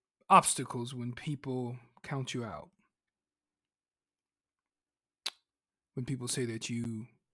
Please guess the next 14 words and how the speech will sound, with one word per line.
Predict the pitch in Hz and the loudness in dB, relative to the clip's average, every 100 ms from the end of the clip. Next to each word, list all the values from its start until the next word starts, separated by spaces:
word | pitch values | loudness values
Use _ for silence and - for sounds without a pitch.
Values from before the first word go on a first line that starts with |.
| _ | _
cannot | - 131 113 95 | -6 -4 -6 -8
be | 107 98 - - | -10 -10 -12 -16
or | - - 147 | -18 -20 -12
should | - 151 120 | -8 -6 -6
not | 98 117 | -10 -12
be, | 95 87 - - | -12 -12 -14 -16
or | - - - - - - - _ _ _ _ | -18 -18 -20 -20 -20 -20 -20 _ _ _ _
that | 101 - | -10 -6
you | 117 113 110 | -6 -4 -4
may | 110 110 | -6 -6
be | 107 107 | -6 -6
disparaged | 101 104 - 131 110 101 92 - - | -6 -8 -6 -6 -6 -8 -6 -6 -6
for | - 117 | -8 -10
being | 113 110 104 101 101 | -6 -6 -6 -6 -8